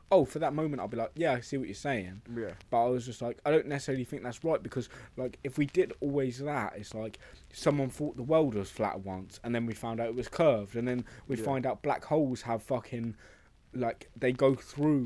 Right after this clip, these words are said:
Speaker 1: like, you got, it's not just a black hole. You don't,
Speaker 2: The
Speaker 1: it's not
Speaker 2: people
Speaker 1: an
Speaker 2: you wanna
Speaker 1: abyss. Like,
Speaker 2: listen to
Speaker 1: ev-
Speaker 2: is the people who are willing to go,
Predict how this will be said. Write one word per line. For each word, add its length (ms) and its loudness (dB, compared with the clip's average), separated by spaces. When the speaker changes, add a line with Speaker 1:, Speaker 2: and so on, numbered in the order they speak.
Speaker 1:
like, 300 -8
you 80 -4
got, 240 -6
it's 180 -2
not 140 -6
just 140 -8
a 60 -4
black 280 -4
hole. 320 2
You 80 -2
don't, 200 -2
Speaker 2:
The 140 -6
Speaker 1:
it's 80 -2
not 60 4
Speaker 2:
people 160 -2
Speaker 1:
an 40 0
Speaker 2:
you 80 4
wanna 240 6
Speaker 1:
abyss. 120 2
Like, 80 6
Speaker 2:
listen 240 -2
to 320 -6
Speaker 1:
ev- 200 2
Speaker 2:
is 180 0
the 100 0
people 460 4
who 440 2
are 80 4
willing 360 6
to 100 -4
go, 420 6